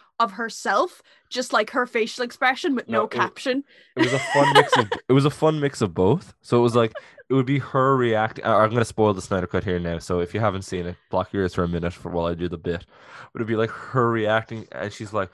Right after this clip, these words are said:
Speaker 2: "Oh my God, who's this green guy?" And she, like, flipped the camera, and it's Martian Manhunter, who's not in the original version.
Speaker 1: Oh, sick.
Speaker 2: <gasps> And then she's like,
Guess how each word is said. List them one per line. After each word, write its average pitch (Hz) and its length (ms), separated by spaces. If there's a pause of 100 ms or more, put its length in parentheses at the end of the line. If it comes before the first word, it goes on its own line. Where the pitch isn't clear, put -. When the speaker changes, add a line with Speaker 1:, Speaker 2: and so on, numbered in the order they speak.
(320)
Speaker 2:
"Oh 143 100
my 165 200
God, 156 340
who's 139 280
this 147 180
green 139 360
guy?" 98 240
And 101 240
she, - 120
like, 101 160
flipped - 260
the 113 80
camera, 101 420
and - 80
it's - 140
Martian 104 500
Manhunter, 101 540
who's 98 220
not 95 340
in 101 80
the 110 120
original 101 440
version. 92 640 (240)
Speaker 1:
Oh, 392 480
sick. 247 680
Speaker 2:
<gasps> - 40 (520)
And 117 120
then 123 120
she's 117 220
like, 113 280